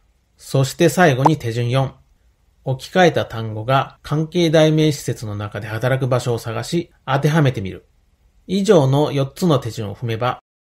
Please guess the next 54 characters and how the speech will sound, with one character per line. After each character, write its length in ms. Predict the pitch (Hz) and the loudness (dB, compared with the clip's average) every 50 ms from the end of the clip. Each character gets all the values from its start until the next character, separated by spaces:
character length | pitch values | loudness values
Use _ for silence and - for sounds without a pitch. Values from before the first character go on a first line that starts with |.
| _ _ _ _ _ | _ _ _ _ _
ほ 160 | - 143 135 | -6 -6 -2
と 160 | 135 196 202 | 0 2 2
ん 120 | 190 170 139 | 2 2 2
ど 120 | 139 131 | 2 2
の 140 | 135 156 156 | 2 2 0
関 280 | - 143 131 123 123 | 0 0 -2 0 -2
係 160 | - 127 123 113 | -2 -2 -2 -2
代 180 | 120 117 120 | -2 -2 -2
名 120 | 117 110 101 | -4 -6 -6
詞 140 | - - | -4 -2
は 260 | 131 143 147 - - _ _ _ _ | 0 0 0 -2 -6 _ _ _ _
攻 180 | - - 131 127 | -6 -2 0 0
略 140 | 120 117 123 | 0 0 -2
で 100 | 120 117 | -4 -4
き 60 | 123 | -4
ま 120 | 117 110 | -4 -6
す。 280 | - - - - - _ _ _ _ _ _ | -6 -10 -16 -18 -20 _ _ _ _ _ _
そ 240 | _ - - 143 147 | _ -4 -2 2 4
れ 120 | 160 180 | 4 4
で 120 | 175 214 190 | 4 4 4
は 340 | 151 151 156 - - - _ _ | 4 4 4 2 0 -6 _ _
腕 260 | - 135 131 131 147 147 | -4 0 4 4 6 6
試 240 | 156 143 131 110 | 6 4 2 0
し 100 | - - | -4 -8
で 200 | - 95 - _ _ - | -10 -12 -12 _ _ -2
も 220 | 143 156 175 180 | 2 4 4 4
う 20 | |
一 180 | 175 - 208 202 | 2 0 -2 -2
つ 260 | - - 196 - - _ | -2 -2 -4 -4 -4 _
例 160 | - 131 135 131 | -2 0 2 2
文 140 | 131 139 | 2 2
を 80 | 131 131 | 0 0
攻 140 | - 139 131 | -2 -2 -2
略 100 | 131 131 | -2 -2
し 40 | - | -2
て 100 | - 131 | -2 0
み 100 | 123 123 | 0 0
ま 80 | 120 | 0
し 80 | 120 131 | -2 -2
ょ 200 | 110 95 - _ | -4 -4 -6 _
う。 40 | _ _ _ _ _ _ _ _ _ _ _ _ | _ _ _ _ _ _ _ _ _ _ _ _
さ 260 | - - - 190 196 | -10 -2 2 4 4
ら 80 | 196 185 | 4 4
に 160 | 151 135 127 | 4 4 4
例 200 | 131 131 131 127 | 4 4 4 2
文 220 | 120 127 127 123 | 2 0 2 2
を 260 | 139 147 151 - - - | 4 2 2 0 -2 -6
難 320 | 143 131 120 127 - 135 131 | -4 -4 -4 -2 -2 -2 -2
し 60 | - | -2
く 60 | - | -6
し 140 | - - 139 | -6 -2 0
ま 120 | 127 117 | 0 0
す 100 | - - | -2 -2
が、 280 | 120 123 127 - - | -2 -2 -2 -2 -6